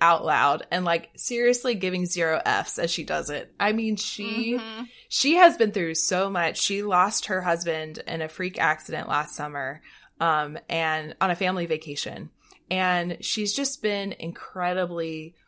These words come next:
Speaker 1: raw and honest about her journey of dealing with that, and also solo parenting their, I think, five children, um,
Speaker 2: Mm.
Speaker 1: some of whom are, it might be six. I should, I should have looked that up, but they have a lot of kids, and some of them are adopted.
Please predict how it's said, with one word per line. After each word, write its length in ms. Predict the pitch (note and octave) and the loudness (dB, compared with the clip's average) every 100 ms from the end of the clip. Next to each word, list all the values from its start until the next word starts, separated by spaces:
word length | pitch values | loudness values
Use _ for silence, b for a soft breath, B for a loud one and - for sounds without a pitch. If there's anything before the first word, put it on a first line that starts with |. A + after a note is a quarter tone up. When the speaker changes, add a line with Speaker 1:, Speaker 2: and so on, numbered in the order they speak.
| - | -10
Speaker 1:
raw 400 | E3+ F3 E3 D#3+ | 0 6 8 8
and 180 | D3+ D3 | 4 2
honest 460 | D3 D3+ D#3 D#3 D#3 | 2 2 0 0 -2
about 420 | D#3+ D#3 D3+ - | 2 2 2 0
her 160 | F3+ | -2
journey 540 | D#3+ D#3 D3+ F#3 A#3 - | -2 -4 -4 -4 -4 0
of 280 | E3 D#3+ D#3 | 0 0 -2
dealing 360 | D3 D3+ F3+ | -6 -6 -4
with 160 | G3+ G3+ | -6 0
that, 220 | F#3+ A#3 | 2 2
and 80 | F3 | 2
also 260 | F3 G3 | -2 -2
solo 340 | F#3 - F3 F3+ | 0 0 0 -2
parenting 800 | F3 D#3+ D#3+ F3 F3 D#3 D#3 - | -4 -10 -10 -8 -8 -8 -12 -12
their, 560 | D#3 D#3 D3+ D3+ - _ _ | -8 -6 -6 -6 -10 _ _
I 120 | - | -14
think, 260 | E3 F3+ F3+ | -10 -8 -10
five 420 | - D#3+ E3+ G3+ | -6 0 2 0
children, 540 | G#3 F3+ F#3+ D4 F4+ F4+ b b b b _ | -4 -6 -4 -2 -4 -8 b b b b _
um, 420 | F3 F3 D#3+ D#3 E3 | 0 2 2 0 -6
Speaker 2:
Mm. 80 | G#3+ | -4
Speaker 1:
some 220 | G3 F#3+ | -2 -2
of 120 | F#3+ | -4
whom 200 | G3+ F#3+ | -6 -2
are, 220 | E3+ E3 | 0 0
it 100 | E3 | -2
might 160 | F3+ - | -6 -6
be 80 | G3 | -6
six. 500 | - D3+ - - - | -6 -6 -6 -10 -8
I 60 | E3 | -8
should, 260 | E3 D#3+ - | -8 -8 -8
I 100 | D3 | -6
should 160 | - C#3+ | -6 -8
have 100 | - | -10
looked 140 | - | -10
that 140 | - - | -8 -8
up, 180 | - _ | -10 _
but 160 | F3 F#3 | -4 -2
they 100 | F#3+ | -2
have 140 | F3+ | 0
a 40 | |
lot 160 | E3 A3 | 4 4
of 60 | C#4 | 4
kids, 360 | F3 E3 E3 - - | 0 0 -2 -10 -6
and 440 | F#3 F3+ F3 F3 - | -2 -2 -4 -8 -10
some 220 | - G#3 | -8 -6
of 80 | G#3 | -4
them 140 | A#3+ | -2
are 100 | B3 | -2
adopted. 760 | A#3+ F3 F3 F#3 F3 E3+ F3 | 0 -2 -2 -2 -2 -2 -8